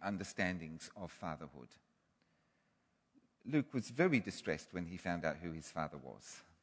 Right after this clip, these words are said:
And his uncle was no good.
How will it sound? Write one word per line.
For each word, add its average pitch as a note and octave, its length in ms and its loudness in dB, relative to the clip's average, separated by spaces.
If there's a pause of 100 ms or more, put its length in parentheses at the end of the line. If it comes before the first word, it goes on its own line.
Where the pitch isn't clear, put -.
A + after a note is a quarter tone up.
(2000)
And A2+ 140 6
his G2+ 100 4
uncle A#2 260 6
was F2 200 -2
no E2 160 -2
good. E2+ 240 -4